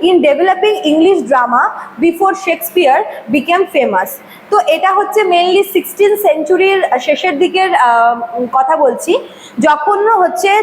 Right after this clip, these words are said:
তখনও কিন্তু, আহ, শেক্সপিয়ার আসেনি বা শেক্সপিয়ার এতটা পপুলারিটি পায়নি।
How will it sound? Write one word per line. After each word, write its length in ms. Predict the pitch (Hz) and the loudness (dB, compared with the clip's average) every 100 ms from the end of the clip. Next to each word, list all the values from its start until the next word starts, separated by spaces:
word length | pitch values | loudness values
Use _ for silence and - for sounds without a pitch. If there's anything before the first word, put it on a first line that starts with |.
| 427 | 0
তখনও 380 | 285 311 359 381 | 0 0 0 2
কিন্তু, 400 | 370 349 403 466 | 2 2 2 2
আহ, 240 | 262 240 240 | 2 0 0
শেক্সপিয়ার 520 | 311 - - 359 392 427 - | -4 -4 -2 0 2 0 0
আসেনি 480 | 262 - 339 254 196 - - - | -2 -2 -2 -2 -4 -8 -10 -2
বা 100 | 311 | -2
শেক্সপিয়ার 560 | 330 320 - 359 359 | 0 -4 0 2 2
এতটা 260 | 349 370 381 | 2 0 0
পপুলারিটি 580 | 349 262 311 311 339 392 | 0 0 2 0 2 0
পায়নি। 440 | 311 240 208 180 | 0 0 -2 -6